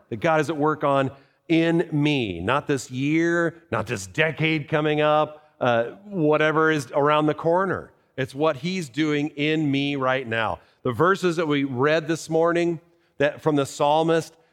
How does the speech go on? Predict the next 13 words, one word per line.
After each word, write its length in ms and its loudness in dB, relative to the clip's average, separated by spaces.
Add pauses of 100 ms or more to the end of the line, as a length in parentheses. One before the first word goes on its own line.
(120)
they 100 0
sound 340 0
awesome, 440 0
right? 240 2
They 140 2
are 320 2
awesome. 500 -2 (300)
Uh, 360 0
verse 400 0
ten 380 0
from 180 -2
Psalm 300 0
sixty-six 960 -4